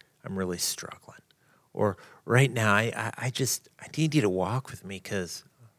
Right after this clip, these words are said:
to be honest, I don't even wanna do what's right. So I, I need some accountability. I need someone that's gonna ask me 'cause I'm an idiot." A-, a-, and, and being real enough with each other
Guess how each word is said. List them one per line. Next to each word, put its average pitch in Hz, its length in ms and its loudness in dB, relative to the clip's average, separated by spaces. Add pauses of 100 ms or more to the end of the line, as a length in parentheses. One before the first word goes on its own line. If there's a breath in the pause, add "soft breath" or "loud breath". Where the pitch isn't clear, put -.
(320)
to - 80 -20
be - 120 -20
honest, 120 320 -2
I 107 80 -4
don't 127 120 -2
even 120 160 -4
wanna 98 160 0
do 98 180 -6
what's 95 220 -12
right. - 380 -12 (1040)
So 117 140 2
I, 107 380 4
I 113 40 6
need 123 200 0
some 104 140 -4
accountability. 107 800 -2 (840)
I 117 80 6
need 156 100 8
someone 120 220 4
that's 101 100 0
gonna 101 160 4
ask 123 340 6
me 92 80 0
'cause - 120 -6
I'm 123 160 6
an 143 80 2
idiot." 123 420 0 (1400)
A-, - 100 -4
a-, 110 340 0
and, 117 320 0 (1040 soft breath)
and 110 240 -2 (480)
being 131 600 4
real 165 480 10
enough 135 380 2
with 127 200 -2
each 110 280 -4
other - 340 -16